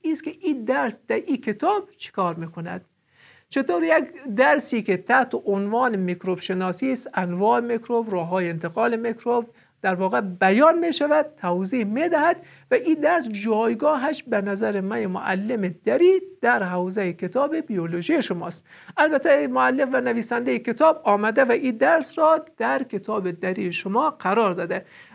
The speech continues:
و یکی از چیزهایی که گفتیم دوستان، عواطف و احساسات انسان را برمی‌انگیزد، همین است که شما با چیزهای شگفتی، چیزهایی که انتظارش را نداری،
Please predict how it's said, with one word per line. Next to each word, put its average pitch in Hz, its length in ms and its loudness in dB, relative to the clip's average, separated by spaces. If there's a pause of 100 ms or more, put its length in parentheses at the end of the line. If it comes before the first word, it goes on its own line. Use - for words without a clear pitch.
و 240 100 4
یکی 285 200 2
از 233 100 0
چیزهایی 262 320 0
که 254 80 -4
گفتیم 240 320 -6
دوستان، 226 400 -4
عواطف 226 480 -2
و 233 40 -2
احساسات 202 760 -2
انسان 220 640 -4
را 202 240 0
برمی‌انگیزد، 196 1500 0 (300)
همین 262 320 0
است 269 180 -6
که 277 100 -4
شما 233 400 -4
با 220 220 -2
چیزهای 220 600 -6
شگفتی، 202 600 -4
چیزهایی 196 460 -4
که - 160 -8
انتظارش 190 720 -2
را 190 120 0
نداری، 240 640 4